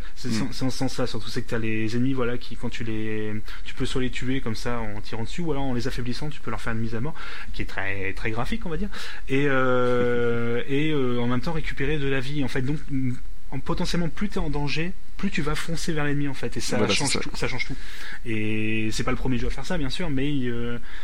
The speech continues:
Speaker 1: voilà, il y réussit très, très bien, et c'est un excellent F P S.
Speaker 2: Et pour finir, un tout petit souvenir qui m'avait fait, euh, qui m'avait surpris et, euh,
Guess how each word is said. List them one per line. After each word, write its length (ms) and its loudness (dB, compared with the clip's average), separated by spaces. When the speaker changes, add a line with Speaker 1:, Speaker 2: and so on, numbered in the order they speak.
Speaker 1:
voilà, 240 0
il 120 0
y 120 0
réussit 420 0
très, 180 0
très 180 0
bien, 320 0
et 400 0
c'est 220 0
un 280 0
excellent 400 0
F 120 -2
P 140 0
S. 220 0
Speaker 2:
Et 100 0
pour 140 -4
finir, 220 -2
un 80 -2
tout 160 -2
petit 160 -2
souvenir 380 -2
qui 100 -2
m'avait 300 0
fait, 160 -2
euh, 420 0
qui 100 -2
m'avait 140 0
surpris 440 -2
et, 280 0
euh, 280 -2